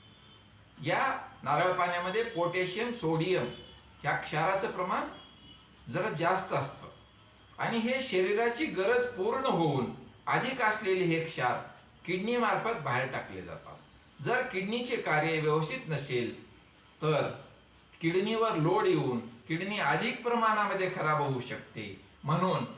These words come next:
किडनीच्या आजारामध्ये विशेष करून नारळ पाणी सेवन करणे टाळावे किंवा आपल्या डॉक्टराच्या सल्ल्यानुसार सेवन करावं. जर आपण प्रत्येकाने आपल्या घराच्या परिसरामध्ये शक्य असल्यास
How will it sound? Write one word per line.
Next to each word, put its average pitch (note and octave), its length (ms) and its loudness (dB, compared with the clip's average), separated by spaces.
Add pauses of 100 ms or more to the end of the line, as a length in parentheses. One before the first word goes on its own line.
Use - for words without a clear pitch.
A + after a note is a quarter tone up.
(280)
किडनीच्या A3 520 0
आजारामध्ये D3+ 680 2
विशेष F3+ 380 -2
करून C3+ 280 0
नारळ C#3 280 0
पाणी D3 320 -2
सेवन C3+ 340 -2
करणे A#2+ 220 -6
टाळावे A#2 600 0 (540)
किंवा A3+ 280 2 (360)
आपल्या D#3+ 280 -2
डॉक्टराच्या D#3+ 580 -2
सल्ल्यानुसार D3 680 -2 (320)
सेवन B2 260 -4
करावं. - 1080 -12
जर B3 260 2
आपण G3+ 420 2
प्रत्येकाने D#3 760 -2 (540)
आपल्या F#3 400 0
घराच्या F#3 500 4
परिसरामध्ये D3 960 0 (520)
शक्य G#3+ 340 -2
असल्यास A#2+ 600 0